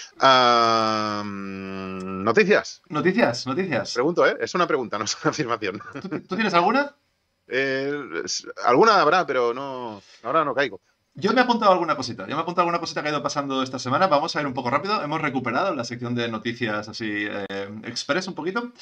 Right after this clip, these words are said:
Speaker 1: Ujú.
Speaker 2: Punto número uno. A veinticuatro. ¡Eh! ¡Héroe siempre!
Speaker 1: Sí.
Speaker 2: Ha, ha contratado a Darren Aronofsky, eh,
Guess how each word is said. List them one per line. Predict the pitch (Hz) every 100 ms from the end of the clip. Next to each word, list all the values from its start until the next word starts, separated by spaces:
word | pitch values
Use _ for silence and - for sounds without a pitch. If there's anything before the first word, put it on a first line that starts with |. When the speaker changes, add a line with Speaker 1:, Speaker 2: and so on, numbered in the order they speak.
| - - _
Speaker 1:
Ujú. | 135 147 - _
Speaker 2:
Punto | 247 254
número | 226 190 147
uno. | 117 98 95 _ _ _
A | 170
veinticuatro. | 202 196 175 165 147 117 -
¡Eh! | 233 226 220 214 202 170 -
¡Héroe | 214 190 185
siempre! | 175 202 190 180 139 101 - _ _ _
Speaker 1:
Sí. | - 147
Speaker 2:
Ha, | -
ha | - 185
contratado | 190 185 170 143 117 107
a | 135 131 123 123
Darren | 147 190 208
Aronofsky, | 185 165 151 - 120 113 - _ _ _ _ _ _ _ -
eh, | 240